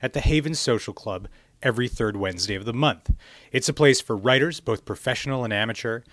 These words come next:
to test out their material in front of a live audience.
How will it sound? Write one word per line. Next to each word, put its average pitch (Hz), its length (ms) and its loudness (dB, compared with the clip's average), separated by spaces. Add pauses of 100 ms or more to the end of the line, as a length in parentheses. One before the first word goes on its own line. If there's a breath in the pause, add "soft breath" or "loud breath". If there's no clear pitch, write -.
(280 soft breath)
to 117 140 -4
test - 420 2
out 170 260 4
their 139 320 8
material 160 580 0
in 127 160 -6
front 151 420 -4
of 139 100 -2
a 135 60 2
live 110 380 2
audience. 139 580 -4